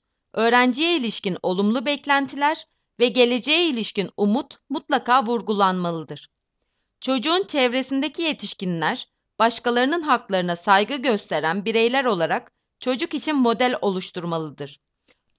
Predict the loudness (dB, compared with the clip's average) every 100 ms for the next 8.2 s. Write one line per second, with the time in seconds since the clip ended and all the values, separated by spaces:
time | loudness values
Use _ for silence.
0 | _ _ _ _ 0 2 4 2 2 2
1 | 2 0 0 0 2 2 0 0 0 4
2 | 4 2 -6 -2 -2 -2 -4 2 2 2
3 | -2 -2 -4 -4 -4 -6 _ _ -6 0
4 | 2 4 2 0 0 0 -4 -2 0 0
5 | 0 -2 -6 -6 -6 -4 0 2 2 2
6 | 0 -2 -2 -8 -2 0 2 2 2 0
7 | -4 -4 -6 -6 -4 -6 -6 -8 -10 -14
8 | -14